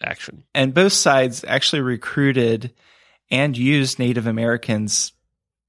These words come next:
Speaker 2: whoever was gonna be to their advantage. So many of the Native Americans were, were thinking,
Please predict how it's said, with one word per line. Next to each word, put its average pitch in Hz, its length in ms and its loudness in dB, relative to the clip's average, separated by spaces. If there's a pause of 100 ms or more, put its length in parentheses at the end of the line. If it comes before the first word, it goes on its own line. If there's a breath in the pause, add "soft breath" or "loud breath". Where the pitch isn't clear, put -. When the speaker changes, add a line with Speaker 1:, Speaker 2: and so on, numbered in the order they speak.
(640)
Speaker 2:
whoever 120 460 2
was 110 220 -2
gonna 104 380 -2 (560)
be 107 160 -4
to - 180 -8
their 90 200 -2
advantage. 87 560 -2
So 110 380 0 (480 loud breath)
many 123 640 2 (520)
of 117 240 0
the 117 80 -2
Native 113 280 -2
Americans 110 640 -2
were, 104 380 -6
were 104 160 -10
thinking, 101 580 -8